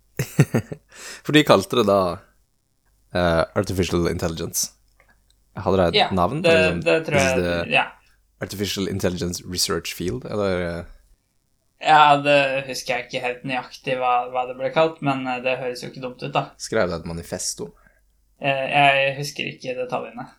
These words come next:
Speaker 1: Hm.
Speaker 2: Dessverre, dessverre. Men, eh, når man har startet et felt, da må man jo finne på noe å,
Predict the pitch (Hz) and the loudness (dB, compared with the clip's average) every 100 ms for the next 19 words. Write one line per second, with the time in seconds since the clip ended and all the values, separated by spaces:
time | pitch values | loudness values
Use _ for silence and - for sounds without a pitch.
0 | _ _ _ _ _ _ _ - - _ | _ _ _ _ _ _ _ -10 -10 _
1 | _ _ _ _ _ _ - 131 131 120 | _ _ _ _ _ _ -12 -8 -6 -8
2 | - _ _ - - - - _ _ _ | -14 _ _ -16 -14 -16 -20 _ _ _
3 | _ _ _ _ - 175 202 - _ _ | _ _ _ _ 4 4 4 -4 _ _
4 | _ - 151 151 151 151 147 151 151 165 | _ -6 -2 0 0 2 2 0 0 2
5 | 131 - 127 123 - 165 165 156 143 135 | 2 0 -8 -8 -4 -4 -2 0 0 0
6 | 135 135 131 143 123 - 127 123 117 123 | -2 -6 -4 -4 -4 -8 -8 -8 -8 -8
7 | 131 | -6